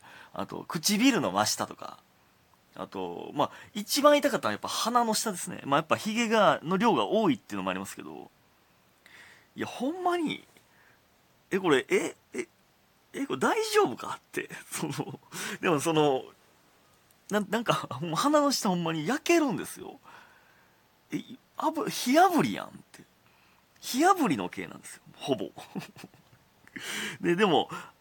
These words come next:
結構その、「痛みに強いですか？」って言われて、「いや、どうなんですかね。わかんないですけど」って言って、まあ、まあ、だから最初なんで、みたいな。ちょっと、その、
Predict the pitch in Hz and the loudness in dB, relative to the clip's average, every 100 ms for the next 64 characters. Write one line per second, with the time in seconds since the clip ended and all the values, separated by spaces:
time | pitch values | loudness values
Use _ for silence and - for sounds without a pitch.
0 | _ - 233 147 139 123 120 117 113 - | _ -4 0 2 2 2 2 2 0 -4
1 | 175 226 143 104 180 139 90 - 95 85 | -4 -2 -4 -4 -2 -2 -2 -6 -4 -4
2 | 92 117 120 104 104 147 160 107 87 - | -2 0 0 -2 -4 -2 -2 -2 -6 -14
3 | - - - - - 92 - 98 113 117 | -14 -14 -14 -20 -18 -16 -12 -10 -6 -6
4 | 98 85 76 - - 98 98 - 85 82 | -6 -8 -12 -20 -18 -16 -14 -10 -8 -8
5 | 78 104 120 - - - - _ _ - | -10 -6 -4 -4 -12 -20 -20 _ _ -4
6 | 190 139 104 127 143 254 98 - 85 80 | -2 0 2 0 0 0 -2 -2 -16 -16
7 | - - _ _ - _ _ - 110 - | -20 -20 _ _ -20 _ _ -14 -12 -10
8 | 87 _ _ - _ _ _ _ _ - | -12 _ _ -20 _ _ _ _ _ -20
9 | - 101 92 92 | -12 -10 -8 -10